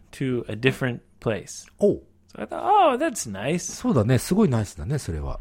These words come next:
Speaker 2: うん。
Speaker 1: And while we were walking,
Speaker 2: はい。
Speaker 1: I was chatting with him.
Speaker 2: お話ししてたんだ。うん。
Speaker 1: Yeah.
Speaker 2: うん。
Speaker 1: And, uh, maybe he thought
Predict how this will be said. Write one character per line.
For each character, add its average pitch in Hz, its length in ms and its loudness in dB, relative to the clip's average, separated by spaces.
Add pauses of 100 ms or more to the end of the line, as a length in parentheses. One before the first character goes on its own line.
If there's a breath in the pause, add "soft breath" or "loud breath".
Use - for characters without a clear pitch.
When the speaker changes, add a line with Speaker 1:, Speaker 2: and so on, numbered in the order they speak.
(180)
Speaker 2:
う 123 40 0
ん。 87 280 -2 (100)
Speaker 1:
And 117 140 -12 (120)
while 127 340 4
we 127 100 4
were 117 240 2
walking, 123 600 -4
Speaker 2:
は 107 120 -2
い。 71 120 -4 (220)
Speaker 1:
I 107 240 -10 (300)
was - 280 -12 (240)
chatting 135 460 2
with 143 180 -2
him. 180 260 -4 (400)
Speaker 2:
お 123 140 2
話 110 300 4
し - 20 -2
し - 40 -6
て - 60 -12
た - 60 -2
ん 65 80 -8
だ。 - 80 -14 (100)
う 95 40 -2
ん。 76 100 -2 (140)
Speaker 1:
Yeah. 113 320 -4 (120)
Speaker 2:
う 92 40 -2
ん。 71 100 -6 (480 soft breath)
Speaker 1:
And, 107 360 -2
uh, 101 380 -4 (1080)
maybe 131 260 4
he 135 180 2
thought 113 340 0